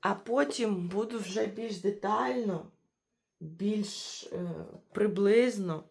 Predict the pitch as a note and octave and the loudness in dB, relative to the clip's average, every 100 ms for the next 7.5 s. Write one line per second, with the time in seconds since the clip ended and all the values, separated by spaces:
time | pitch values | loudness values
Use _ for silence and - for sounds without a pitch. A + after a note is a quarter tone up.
0 | _ - - G3+ A3 A#3 G3 E3+ D#3 - | _ -12 0 4 6 6 2 -4 -4 -6
1 | - - - - _ G3+ G3 G#3+ A3 G3 | -14 -14 -16 -20 _ -2 4 4 2 0
2 | F#3+ F3 F#3 F3 F#3+ A3 A3 F3+ - F3 | -2 -2 -2 -2 0 2 0 -2 -2 -2
3 | F3 F#3+ A3 F#3+ F3 - F#3 G#3+ G#3+ F3+ | -2 -2 -2 -2 -4 -4 0 0 0 0
4 | D#3+ D#3 - _ - - _ - F#3 F3+ | -2 -6 -10 _ -20 -20 _ -12 -10 -8
5 | - F#3+ A3+ A#3 - E3 D#3+ - G3 B3 | -2 0 2 0 -4 -12 -12 -4 -2 -2
6 | - F3+ - - - F#3+ G3+ G3 F#3+ F3+ | -2 -6 -6 -10 -8 -2 -2 -2 -4 -4
7 | G3+ A#3 G#3 G3 F3 | 0 0 2 0 -2